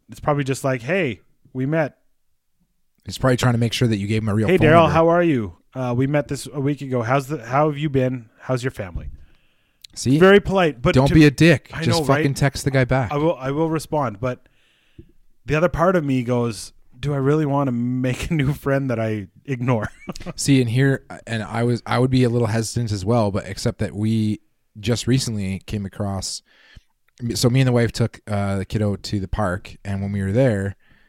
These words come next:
Speaker 2: um, we met this lovely lady and her two kids. One was around, we figured was around the same age as, as Sully, my kid.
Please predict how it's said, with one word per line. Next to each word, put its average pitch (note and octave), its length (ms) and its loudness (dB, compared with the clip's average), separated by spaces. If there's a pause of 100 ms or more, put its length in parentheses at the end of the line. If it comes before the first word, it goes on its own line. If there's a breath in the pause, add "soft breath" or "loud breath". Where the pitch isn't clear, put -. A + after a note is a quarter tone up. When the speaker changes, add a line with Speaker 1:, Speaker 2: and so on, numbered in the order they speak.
(240 soft breath)
Speaker 2:
um, G2 580 -4 (560)
we A2+ 120 -2
met G#2+ 200 -2
this - 260 -6 (340)
lovely A2+ 300 0
lady G#2+ 340 0
and G2 100 -4
her G2+ 180 -2
two G2+ 180 -6
kids. G#2 400 -6
One G2+ 460 -4
was G2+ 260 -4
around, G2 260 -4
we G#2 120 -4
figured B2 240 0
was G2+ 120 -4
around G#2 240 -2
the G2+ 60 -4
same G2+ 200 -4
age F#2+ 200 -6
as, F2+ 260 -8
as F2 220 -10
Sully, F#2+ 460 -8
my E2+ 140 -10
kid. G#2 280 -10